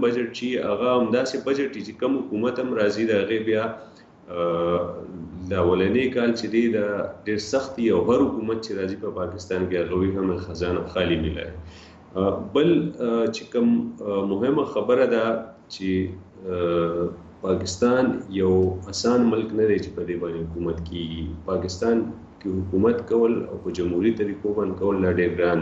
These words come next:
دی. نیم اختیار د حکومت سره وي، نیم ورسره نه وي. آه، په ځینو خبرو باندې، اقداماتو باندې هغې مخکې تللی شي، په ځینو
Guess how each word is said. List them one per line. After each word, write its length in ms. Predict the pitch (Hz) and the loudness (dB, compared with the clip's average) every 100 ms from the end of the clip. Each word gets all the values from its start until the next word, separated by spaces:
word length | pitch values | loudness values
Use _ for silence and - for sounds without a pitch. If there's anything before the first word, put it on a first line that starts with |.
| 80 | 0
دی. 80 | 80 - - - - 95 | -2 -6 -14 -18 -4 2
نیم 140 | 120 | 4
اختیار 420 | 123 110 - 120 120 | 4 0 0 0 2
د 40 | 104 | -2
حکومت 400 | 101 101 110 - | -4 -2 -4 -4
سره 140 | 101 | -4
وي، 160 | 107 110 | -2 0
نیم 260 | 104 98 | 0 0
ورسره 320 | 85 82 80 | -2 -4 -6
نه 160 | 80 82 | -6 -4
وي. 100 | 80 80 - - - - | -2 -4 -10 -16 -20 -14
آه، 320 | 90 85 85 85 85 - - - | -2 0 2 0 -2 -14 -20 -2
په 60 | 101 95 | 0 4
ځینو 300 | 131 139 120 | 6 6 4
خبرو 380 | 113 110 123 117 | 0 2 2 2
باندې، 260 | 113 110 | 2 2
اقداماتو 520 | 101 98 98 110 113 101 | 0 0 0 2 0 -2
باندې 280 | 101 95 95 | -2 0 0
هغې 160 | 92 113 113 | 0 -2 -4
مخکې 220 | 113 107 - | -6 -8 -4
تللی 160 | 113 113 | -2 -2
شي، 120 | 104 85 | -4 -4
په 60 | 90 | -4
ځینو 260 | 90 95 | 0 0